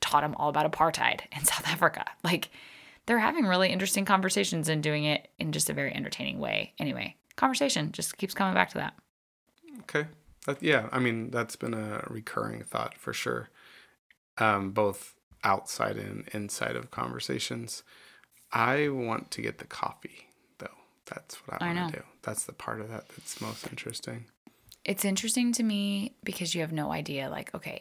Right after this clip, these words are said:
Speaker 1: at what point in the day did they actually record this?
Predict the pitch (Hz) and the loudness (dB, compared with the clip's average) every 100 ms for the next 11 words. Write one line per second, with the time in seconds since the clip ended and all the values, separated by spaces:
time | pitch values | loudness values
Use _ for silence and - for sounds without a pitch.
0 | - 214 254 294 - 320 302 277 269 247 | -6 -6 -4 -8 -6 -4 0 0 0 -2
1 | 247 247 240 - 208 - 202 196 196 185 | -2 -4 -4 -4 -6 -4 -4 -4 -4 -6
2 | - 143 - - - | -6 -6 -8 -10 -10